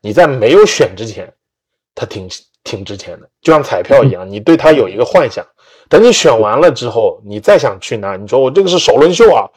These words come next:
Speaker 1: 嗯，
Speaker 2: 嗯。
Speaker 1: 你再，再跟人家去交易的时候，就未必有这个效果了，
Speaker 2: <laughs>
Speaker 1: 是吧？所以我觉得
Speaker 2: 对，对。
Speaker 1: 从这个角度来讲，这三个首轮签可能也都是会在，会在某些交-，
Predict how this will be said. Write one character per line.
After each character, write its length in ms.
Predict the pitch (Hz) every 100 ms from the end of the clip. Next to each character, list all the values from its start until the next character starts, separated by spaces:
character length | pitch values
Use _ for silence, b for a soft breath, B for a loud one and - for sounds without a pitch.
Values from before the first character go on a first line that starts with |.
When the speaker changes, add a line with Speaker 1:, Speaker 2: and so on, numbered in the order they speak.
| _ _ _ _ -
Speaker 1:
嗯， 240 | 101 95
Speaker 2:
嗯。 320 | 107 98 120
Speaker 1:
你 20 | 113
再， 220 | - 135
再 320 | 113 151 127 117
跟 160 | - 127
人 120 | 117
家 160 | 120 120
去 160 | 117
交 220 | 107 117 113
易 80 |
的 80 | 107
时 80 | 101
候， 180 | 101 98
就 220 | - 107
未 160 | 104 113
必 160 | 110
有 140 | 104 90
这 100 | 95
个 60 |
效 220 | 92 107 92
果 180 | 80
了， 540 | _ _ _ _ _ 131
Speaker 2:
<laughs> 100 | 117
Speaker 1:
是 100 | 110
吧？ 260 | - 87 -
所 80 | 110
以 60 |
我 120 | 127
觉 140 | 110 120
得 140 | 143 143 _
Speaker 2:
对， 80 | 95
对。 60 | - -
Speaker 1:
从 220 | 110 117
这 100 | 175
个 80 | 139
角 160 | 104
度 140 | 101 107
来 140 | 104
讲， 180 | 107 95
这 100 | 107
三 240 | - 135
个 80 | 139
首 200 | - 95
轮 140 | 101
签 400 | 110 120 120 110 95
可 200 | - 90
能 180 | 101
也 140 | 143 -
都 200 | 104 131
是 320 | 127 110 80 _ _ _ _ _
会 220 | - 104
在， 340 | 101 104 95 92
会 160 | 104
在 420 | 95 101 95 90 _ _ _ _
某 240 | - 98 87
些 240 | - 110
交-， 420 | 104 110 101 -